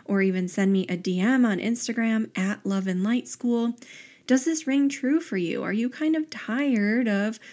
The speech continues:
looking at all of these mass-produced towers, and are you looking for the more unique, one-of-a-kind things? And on the flip side, if you own a crystal shop, whether that's in person, bricks and mortar, or if it's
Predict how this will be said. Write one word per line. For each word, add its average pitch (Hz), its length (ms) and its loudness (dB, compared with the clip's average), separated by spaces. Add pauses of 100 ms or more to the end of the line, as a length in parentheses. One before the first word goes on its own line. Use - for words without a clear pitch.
(200)
looking 208 540 2
at - 140 -4
all 196 140 0
of 190 60 -2
these 196 220 -2
mass-produced 190 640 -2
towers, 302 400 0
and 214 120 0
are 214 60 0
you 202 160 0
looking 302 400 0
for 277 80 -2
the 262 80 0
more 214 240 0
unique, 202 540 -2 (260)
one-of-a-kind 180 760 -4
things? 240 480 -6 (360)
And 233 120 0
on 208 140 4
the 196 60 4
flip 381 240 -2
side, 190 560 0
if 208 200 -2
you 196 260 0
own 190 380 0
a 185 80 -4
crystal 185 500 -6
shop, 277 500 -2
whether 190 240 0
that's - 380 -6
in 160 160 -4
person, 294 460 0
bricks 175 240 -6
and 190 100 0
mortar, 254 500 0 (300)
or 202 380 2
if 190 180 -2
it's 180 220 -4